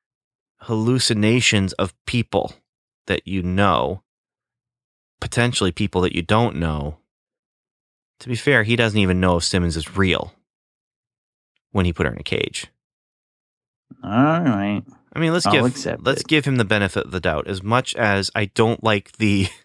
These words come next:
Speaker 1: <laughs> idea of Simmons actually choosing to be with Will, again,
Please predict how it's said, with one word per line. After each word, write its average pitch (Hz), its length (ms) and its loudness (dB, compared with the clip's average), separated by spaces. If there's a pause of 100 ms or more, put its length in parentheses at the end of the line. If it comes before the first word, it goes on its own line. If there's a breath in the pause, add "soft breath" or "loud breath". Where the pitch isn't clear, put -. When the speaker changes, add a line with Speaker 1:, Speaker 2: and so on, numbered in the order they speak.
(380 loud breath)
Speaker 1:
<laughs> - 600 -16
idea 104 380 2
of 92 240 -2
Simmons 92 400 0
actually 87 440 -4
choosing 107 680 2 (140)
to 82 100 -8
be 110 180 0
with 117 180 2
Will, 107 420 4
again, 107 560 0